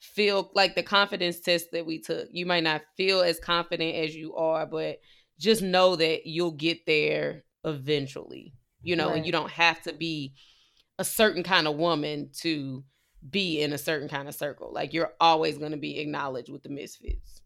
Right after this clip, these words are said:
Speaker 1: you know?
Speaker 2: Yep.
Speaker 1: So, yeah.
Speaker 2: We're here. We're here for you. We're here
Speaker 1: Yes.
Speaker 2: for you guys. <laughs> Um, but yeah, I think that that's all that I have on there.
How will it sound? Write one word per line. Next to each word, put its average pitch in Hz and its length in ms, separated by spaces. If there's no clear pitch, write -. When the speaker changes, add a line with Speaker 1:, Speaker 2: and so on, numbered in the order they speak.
Speaker 1:
you 147 100
know? 62 260
Speaker 2:
Yep. 254 280
Speaker 1:
So, - 200
yeah. 208 180
Speaker 2:
We're 262 160
here. 240 500
We're 233 100
here 220 260
for - 80
you. 196 340
We're 214 120
here 208 180
Speaker 1:
Yes. 226 160
Speaker 2:
for 202 40
you 196 300
guys. - 480
<laughs> - 0
Um, 185 840
but 226 140
yeah, 247 200
I 202 60
think 294 260
that - 120
that's 185 180
all 170 400
that - 140
I - 80
have 170 340
on 170 200
there. 160 160